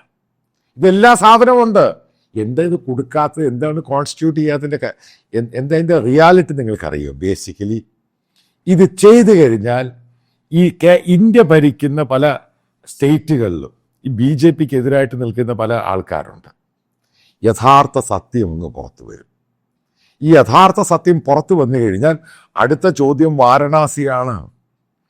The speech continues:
വാരണാസിയിൽ എങ്ങനെ പ്രധാനമന്ത്രി ജയിച്ചു? അങ്ങോട്ട്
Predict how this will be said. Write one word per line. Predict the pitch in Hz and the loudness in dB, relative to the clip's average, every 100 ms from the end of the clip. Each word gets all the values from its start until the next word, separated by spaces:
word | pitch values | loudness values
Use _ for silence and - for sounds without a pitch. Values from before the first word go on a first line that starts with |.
| _ - | _ 0
വാരണാസിയിൽ | 110 117 120 120 110 127 110 | 4 4 4 2 2 0 0
എങ്ങനെ | 98 110 98 | -2 -4 -4
പ്രധാനമന്ത്രി | 87 82 104 98 95 82 71 | -4 -2 -2 -4 -8 -8 -8
ജയിച്ചു? | 73 - - _ _ _ _ _ _ _ _ _ _ _ - | -10 -12 -20 _ _ _ _ _ _ _ _ _ _ _ -6
അങ്ങോട്ട് | 104 117 107 | -2 -2 -2